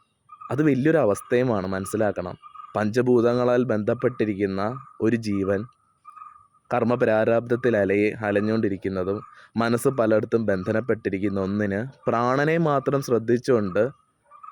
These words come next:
ഏറ്റവും ഉയർന്ന അവസ്ഥയിലേക്ക് അലിയാൻ പറ്റിയിട്ടുണ്ടെങ്കിൽ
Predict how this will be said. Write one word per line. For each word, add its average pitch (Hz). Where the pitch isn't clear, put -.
ഏറ്റവും 160
ഉയർന്ന 135
അവസ്ഥയിലേക്ക് 113
അലിയാൻ 101
പറ്റിയിട്ടുണ്ടെങ്കിൽ 92